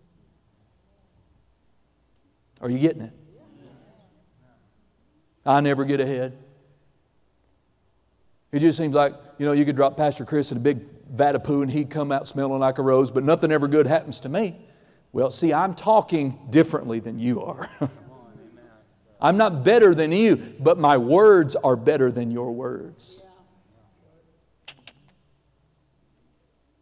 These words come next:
Are you with me? God is no respecter of persons,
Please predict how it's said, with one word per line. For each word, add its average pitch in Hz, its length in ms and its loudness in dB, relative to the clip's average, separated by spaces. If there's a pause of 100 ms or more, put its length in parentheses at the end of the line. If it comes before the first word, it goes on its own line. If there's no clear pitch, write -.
Are 123 120 -6
you 123 100 0
with 160 180 0
me? 254 120 -8 (540)
God 170 300 6
is 226 200 -2
no 202 160 2
respecter 196 640 0
of 151 120 -4
persons, - 760 -8